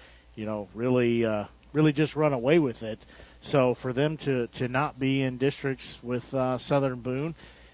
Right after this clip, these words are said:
really, and we talked about this early on, is it opens up for anybody's opportunity, and we're really seeing that. But, you know, most importantly, something that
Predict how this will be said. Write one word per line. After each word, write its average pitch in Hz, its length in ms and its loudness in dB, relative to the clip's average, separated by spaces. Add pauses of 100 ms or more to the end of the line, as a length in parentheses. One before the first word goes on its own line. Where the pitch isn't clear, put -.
(280)
really, 135 680 2
and 123 140 -10
we 120 80 -8
talked 139 280 0
about 131 160 -4
this 135 200 0
early 127 300 0
on, 143 200 -2
is 120 140 -6
it 123 100 0
opens 120 360 -2
up 131 160 0 (140)
for 110 260 -10
anybody's 123 560 -4
opportunity, 123 760 -6
and 110 140 -8
we're 110 100 -8
really 123 260 -2
seeing 135 420 -4
that. 107 260 -6
But, 147 180 4 (440)
you 110 80 -10
know, 110 80 -8
most 131 260 -2
importantly, 131 540 -2
something 131 400 -8
that 117 180 -2